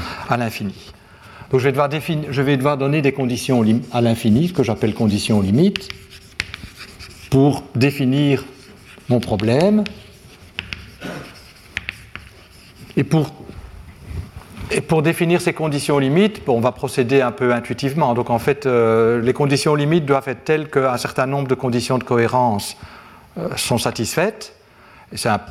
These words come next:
et on a une certaine liberté dans le choix des conditions limites. Mais ici, je vais choisir mes conditions limites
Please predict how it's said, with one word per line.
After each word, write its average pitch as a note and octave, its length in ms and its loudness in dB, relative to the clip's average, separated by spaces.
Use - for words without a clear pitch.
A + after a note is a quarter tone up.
et B2+ 260 2
on B2 80 0
a B2 80 2
une A#2+ 60 -4
certaine B2+ 340 -2
liberté A#2+ 420 0
dans B2 100 2
le A#2 60 -2
choix C3 140 -2
des A2+ 100 -2
conditions A2+ 440 -2
limites. F#2 340 -2
Mais B2 80 2
ici, D#3 180 2
je C#3 60 0
vais C#3+ 80 2
choisir D3+ 300 0
mes C#3+ 100 2
conditions C3 460 0
limites C#3 420 2